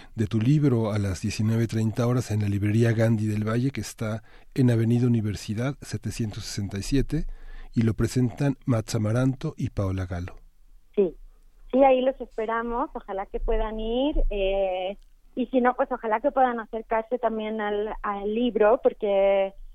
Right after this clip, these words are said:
Speaker 2: creo que es una, mm, de, digamos, los primeros comentarios que, que he recibido de, de colegas, eh, hablan como que <laughs> un poco en tono de, de chiste también, como, "Tú hiciste lo que se te dio la gana".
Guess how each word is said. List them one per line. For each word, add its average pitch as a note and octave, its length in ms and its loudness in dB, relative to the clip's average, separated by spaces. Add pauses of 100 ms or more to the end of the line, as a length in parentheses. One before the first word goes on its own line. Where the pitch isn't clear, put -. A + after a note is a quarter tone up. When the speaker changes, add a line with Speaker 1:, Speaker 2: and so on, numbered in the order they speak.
(280)
Speaker 2:
creo A3+ 200 0
que C4 100 4
es B3 120 -4
una, A3+ 540 0
mm, G3 720 -16
de, A3+ 220 6
digamos, A3+ 280 2
los G#3 120 -6
primeros G#3 360 -4
comentarios F#3 560 -4
que, F#3 460 0
que F#3 240 -4
he F#3 40 0
recibido F#3+ 680 2
de, F#3 320 2
de F#3 160 -8
colegas, G3+ 580 4 (560)
eh, F#3 260 0 (100)
hablan G#3 360 -4
como G3+ 300 -10
que F3 540 -4 (540)
<laughs> - 580 -20
un A#3+ 140 2
poco D4 320 4
en C4+ 100 4
tono A#3+ 220 4
de, A#3+ 260 -2 (140)
de A3 160 -4 (140)
chiste A#3+ 340 -2
también, G#3+ 400 -4
como, G#3+ 220 -2 (1080)
"Tú A#3+ 100 -4
hiciste B3 340 0
lo A#3 100 2
que A#3 100 -4
se F#3 140 -4
te F#3 140 -2
dio F#3+ 160 0
la G#3 140 0
gana". D3 280 -8